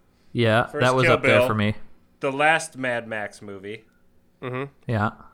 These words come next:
Speaker 3: Fury Road.
Speaker 2: and some, some Bourne Identity mo-, Bourne movie. One of those.
Speaker 1: <laughs>
Speaker 2: I kinda
Speaker 1: One of 'em.
Speaker 2: like, like, the cluster of, I think I like, like, the first three, and
Speaker 1: Yeah.
Speaker 2: I, I don't distinguish between them. I'll watch any of them.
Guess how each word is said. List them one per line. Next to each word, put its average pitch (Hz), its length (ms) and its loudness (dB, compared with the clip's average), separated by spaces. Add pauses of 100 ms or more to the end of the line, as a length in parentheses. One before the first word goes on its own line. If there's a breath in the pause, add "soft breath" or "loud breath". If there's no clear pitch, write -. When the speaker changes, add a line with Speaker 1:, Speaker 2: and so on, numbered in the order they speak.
Speaker 3:
Fury 131 180 0
Road. 139 160 2
Speaker 2:
and 139 240 -4 (260)
some, 165 600 -4 (280)
some 160 440 -2
Bourne 139 340 0
Identity 160 540 -4
mo-, 160 280 -8
Bourne 139 440 -2
movie. 170 480 -4 (100)
One 151 160 6
of 160 120 0
those. 170 440 2 (200)
Speaker 1:
<laughs> - 200 -20
Speaker 2:
I 143 60 0
kinda 165 140 2
Speaker 1:
One 214 100 6
of - 60 4
'em. - 40 -2
Speaker 2:
like, 185 300 4
like, 156 240 2
the 156 100 -2
cluster 156 560 -2
of, 127 280 -2 (140)
I 127 80 -6
think 147 200 -6
I 143 60 0
like, 139 220 -2
like, 127 180 -4
the 123 80 -8
first 127 420 -8
three, 139 420 -6 (720)
and 123 200 -2
Speaker 1:
Yeah. 107 240 2 (100)
Speaker 2:
I, 117 60 -8
I - 20 -2
don't 139 240 -4
distinguish 127 520 -10
between 127 340 -12
them. 131 180 -6
I'll 113 140 -2
watch 117 280 -2
any 110 260 -12
of 95 120 -12
them. 85 140 -20